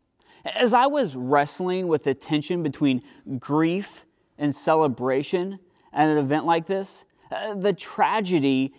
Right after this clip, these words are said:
in losing someone so young and with so much life to live, but recognizing that Rob was now in heaven, receiving his reward.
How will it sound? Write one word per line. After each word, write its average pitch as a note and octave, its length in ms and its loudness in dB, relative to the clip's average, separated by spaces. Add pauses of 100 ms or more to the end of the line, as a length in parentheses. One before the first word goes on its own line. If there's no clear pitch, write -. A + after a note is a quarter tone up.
in D3+ 260 0
losing F#3 460 -2
someone G3+ 580 -2
so G3+ 320 0
young D3 520 0 (360)
and G#3+ 240 -4
with F#3+ 160 0
so F#3 320 2
much F#3+ 300 -4
life D3+ 380 0
to C#3+ 100 -4
live, A#2+ 360 -6 (360)
but F#3 140 6
recognizing E3 880 2
that C#3+ 160 2
Rob C#3 720 2 (280)
was C3+ 240 0
now C3+ 580 2 (180)
in C3 160 -6
heaven, A#2+ 480 -4 (240)
receiving C3+ 500 0
his A#2+ 220 -4
reward. A2 400 -8